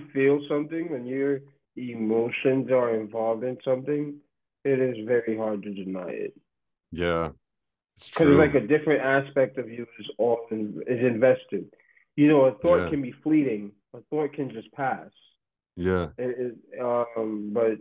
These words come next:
Speaker 1: you know, your, your feelings and your emotions is, like, something that's complete. It's, that's why it's so dangerous.
Speaker 2: Hmm.
Speaker 1: Emotions are a dangerous thing, you know. Um,
Speaker 2: Powerful. Yeah.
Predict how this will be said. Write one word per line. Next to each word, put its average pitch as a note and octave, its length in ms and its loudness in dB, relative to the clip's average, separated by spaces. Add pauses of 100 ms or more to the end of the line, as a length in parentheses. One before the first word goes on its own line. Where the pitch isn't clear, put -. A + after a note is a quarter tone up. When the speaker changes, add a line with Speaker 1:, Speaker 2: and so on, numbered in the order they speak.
Speaker 1:
you C3+ 180 -2
know, G#2+ 500 0 (200)
your, A#2 380 0
your A#2 200 -2 (100)
feelings B2+ 520 4
and G#2+ 240 -4
your A2+ 260 0
emotions A2 800 -2
is, G#2 240 -4
like, G2 280 -4 (1300)
something A#2 420 -4
that's A2 280 -4 (100)
complete. A2 360 -8 (140)
It's, E3 220 4
that's F3+ 200 4
why A#3+ 100 8
it's - 100 2
so E3+ 120 6
dangerous. C#3+ 640 0 (1300)
Speaker 2:
Hmm. F2 220 -2 (280)
Speaker 1:
Emotions D#3 600 2
are C3+ 160 4
a G#2 40 -4
dangerous A#2+ 600 -2 (120)
thing, G#2+ 300 -2
you G2+ 60 -4
know. G#2 340 -4 (580)
Um, A#2+ 240 6
Speaker 2:
Powerful. G#2 640 4 (220)
Yeah. E2 300 -4